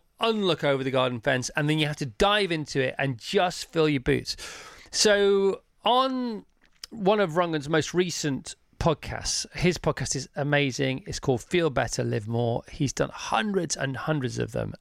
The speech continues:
and he's so good. He's, he's grown with his podcast. The, the conversations he has now are,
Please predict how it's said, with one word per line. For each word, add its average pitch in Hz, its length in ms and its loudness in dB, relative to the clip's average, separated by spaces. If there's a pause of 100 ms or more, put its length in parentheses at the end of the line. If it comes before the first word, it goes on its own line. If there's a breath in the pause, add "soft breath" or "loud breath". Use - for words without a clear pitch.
(120)
and 135 400 0
he's 160 240 -6
so - 460 0
good. 147 420 -2
He's, 247 280 2 (260 loud breath)
he's 269 340 2
grown 156 640 2
with 127 160 -2
his 123 120 -4
podcast. - 500 -4 (360 loud breath)
The, 175 160 6
the - 160 0
conversations 214 540 0
he 156 80 0
has 143 240 0
now 139 440 0
are, 185 180 0